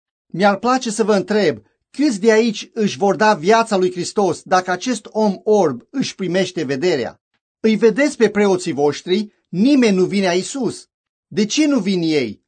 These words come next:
dacă ei vi-au spus că religia lor este așa de mare și așa de grozavă? De ce nu vine cineva și să spună ceva? Nimeni nu vine. Am spus, „Atunci voi, poporul acolo afară, dacă îl vedeți pe acest om orb stând aici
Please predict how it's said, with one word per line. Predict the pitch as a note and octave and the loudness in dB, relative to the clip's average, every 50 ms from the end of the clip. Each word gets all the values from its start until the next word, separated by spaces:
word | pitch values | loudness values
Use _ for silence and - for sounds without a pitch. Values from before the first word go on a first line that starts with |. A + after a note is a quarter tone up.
| _ _ | _ _
dacă | - - F3+ F#3+ F#3+ G3 | -4 -2 -2 -2 0 -2
ei | F#3 D#3+ G3+ C#4+ D4 C4 | -4 -2 0 0 0 2
vi-au | G#3+ A3+ A3 G3+ | 2 2 2 2
spus | - - - B3+ A3 - | 0 -4 -4 -4 -4 -4
că | - G3+ | -4 -2
religia | F#3+ F#3 F#3+ A#3+ G#3 F#3 G3+ F3+ | 0 0 0 -2 -2 0 0 2
lor | F#3+ G#3+ G#3+ G3 | 4 4 4 4
este | F#3 F#3 F3+ F#3 F#3+ | 4 2 0 0 0
așa | E3 D#3 D3+ - A3+ A3+ | -2 -2 -2 -2 -4 -2
de | G3 F#3 D#3+ | -2 -2 -4
mare | D#3 F#3 G3+ G3 D#3+ C3+ C3 | -2 -2 -2 -2 -2 -2 -4
și | B2 - E3+ | -6 -8 -10
așa | - - G#3 G3 | -6 -6 -4 -4
de | E3+ D3+ | -4 -6
grozavă? | A#2 C#3+ C#3 C3 A#2 C#3+ F3 E3+ C#3 G2+ - - - _ _ _ _ _ _ _ _ _ _ | -6 -6 -6 -6 -4 -4 -2 -2 -2 -2 -4 -12 -18 _ _ _ _ _ _ _ _ _ _
De | - E3 G#3 | 0 0 0
ce | G#3 - D4+ D#4 | 2 2 0 0
nu | D4+ D4 | 0 0
vine | B3 C#4+ C#4 C4 A3 | 0 0 0 0 0
cineva | - - A#3+ A#3 A3 F#3+ A#3 A#3 A3+ | -2 -2 0 0 2 2 2 2 0
și | A3 - F3+ | 0 -4 -4
să | G3+ G#3+ | -4 -4
spună | G3+ - - C#4 C#4 B3+ A3+ F#3+ | -4 -4 -6 -6 -2 -2 -2 -2
ceva? | F#3 - E3 C3 A#2+ A#2+ G2+ - _ _ _ _ _ _ _ _ _ _ - | -2 -4 -6 -4 -2 -4 -4 -4 _ _ _ _ _ _ _ _ _ _ -8
Nimeni | C#3+ F3 B3+ C4+ B3 A#3+ A3+ A3 | -2 0 2 2 2 2 2 0
nu | A3+ | 0
vine. | G#3+ A3+ C4+ A3+ D#3+ A#2+ E2+ - _ _ _ _ _ _ _ _ | -2 0 -2 -2 -2 -4 -6 -10 _ _ _ _ _ _ _ _
Am | - F3 F#3+ G3 | -4 -2 -2 -2
spus, | F#3+ - - C4+ B3 G3+ - - _ _ _ _ _ | -4 -6 -2 0 0 0 0 -2 _ _ _ _ _
„Atunci | F3 F3 G#3 G#3 D4+ D4+ B3+ F#3+ | -6 -6 -4 -2 0 -2 -2 0
voi, | G3+ C4+ C#4 C4 | 0 0 0 2
poporul | - A#3 G#3 - - B3 B3 A#3 G#3+ G3 | 2 0 0 0 2 2 2 4 4 2
acolo | F3 E3+ - A3 A3 G#3+ G#3 F3+ | 2 0 2 2 4 4 4 2
afară, | D#3+ - - F#3 F3 D#3 C3+ A#2+ G#2 F#2 - _ _ _ _ _ | 0 0 -2 0 0 2 0 0 -4 -6 -8 _ _ _ _ _
dacă | C3+ F#3+ F#3+ G3+ G3+ A#3 A3+ | -2 0 0 2 4 4 4
îl | A3 | 6
vedeți | F#3 G3 F#3+ E3 G#3 B3+ C#4+ - - | 6 4 2 4 4 0 0 0 0
pe | A3+ | 0
acest | G#3+ G#3 G#3 B3+ B3 G#3 - A3 | 0 0 0 -2 -4 -4 -4 -2
om | - A3+ A3 G#3 G3 | 0 0 0 0 -2
orb | - A3 A3 A3 G3+ E3+ B2+ A2 | 0 4 4 4 4 4 0 -4
stând | - - - A#3+ A#3+ A3+ F#3 | -10 -12 -6 -2 -2 0 2
aici | E3+ E3 D#3+ D#3+ D3+ A#2 - - - _ | 2 2 2 0 -2 -6 -12 -16 -20 _